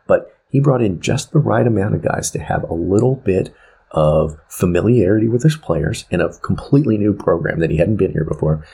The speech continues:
And then he surrounded them by that kind of talent that wins games. And Kobe Brown stuck around. He got Kobe Brown to stick around, and that will be immeasurable at the end of the season to,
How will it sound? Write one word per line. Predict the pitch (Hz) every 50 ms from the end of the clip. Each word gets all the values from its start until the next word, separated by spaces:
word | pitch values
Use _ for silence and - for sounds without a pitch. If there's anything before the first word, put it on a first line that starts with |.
| - - _ _ _ _ -
And | 87 82
then | 80 82
he | 82 80
surrounded | - - - 80 78 78 82 95 113 110 98 98
them | 95 90 95 98 - - _ _ _ _ -
by | - - 151 156 156 - _ -
that | - - - 151 -
kind | - - 165 156
of | 151 -
talent | - - - 170 180 185 80 156 - -
that | - - -
wins | 82 80 78 78 76
games. | 78 80 76 76 - - - - _ _ _ _ _ _ - -
And | - 71 69 69 73 - - -
Kobe | - - 85 - -
Brown | - 95 82 78 78
stuck | - - - 80 76 -
around. | 87 80 73 76 76
He | -
got | 78 - 82 - -
Kobe | - - 87 92 95
Brown | 90 87 82
to | 85
stick | - - - 78
around, | - 80 78 78 156 - - - - -
and | - - - - - -
that | 95 101 -
will | 113 104
be | 101 95 95 98 -
immeasurable | - 92 92 92 90 90 95 95 - 95 87 - - - - - - - - - - _ _ _ _ _ _ -
at | - -
the | 76 80
end | 80 85
of | 82
the | 80
season | 76 - 76 76 71 76 73 76 76
to, | - - 80 78 78